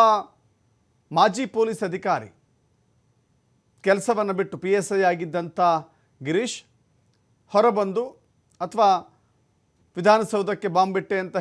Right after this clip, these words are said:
ಹೇಳುವ ಮೂಲಕ ಬಹಳ ದೊಡ್ಡ ಸಂಚಲನಕ್ಕೆ ಕಾರಣವಾಗಿದ್ದಂಥ ವ್ಯಕ್ತಿ ಈಗ ಎರಡನೇ ಸಂಚಲನದ ಸುದ್ದಿ ಧರ್ಮಸ್ಥಳದಲ್ಲಿ ಬಹಳ ಪ್ರಮುಖ ಸ್ಥಳಗಳಲ್ಲಿ ಕಾಣಿಸ್ಕೊಳ್ತಾ ಇದ್ದಾರೆ. ಹಾಗಾದ್ರೆ ಗಿರೀಶ್ ಭಟ್ಟಣ್ಣವರ ಪಾತ್ರ ಏನು?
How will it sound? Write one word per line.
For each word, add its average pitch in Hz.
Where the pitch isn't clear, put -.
ಹೇಳುವ 175
ಮೂಲಕ 170
ಬಹಳ 160
ದೊಡ್ಡ 220
ಸಂಚಲನಕ್ಕೆ 190
ಕಾರಣವಾಗಿದ್ದಂಥ 151
ವ್ಯಕ್ತಿ -
ಈಗ 190
ಎರಡನೇ 202
ಸಂಚಲನದ 180
ಸುದ್ದಿ 135
ಧರ್ಮಸ್ಥಳದಲ್ಲಿ 156
ಬಹಳ 151
ಪ್ರಮುಖ 185
ಸ್ಥಳಗಳಲ್ಲಿ 175
ಕಾಣಿಸ್ಕೊಳ್ತಾ 147
ಇದ್ದಾರೆ. -
ಹಾಗಾದ್ರೆ 269
ಗಿರೀಶ್ 262
ಭಟ್ಟಣ್ಣವರ 196
ಪಾತ್ರ 156
ಏನು? 101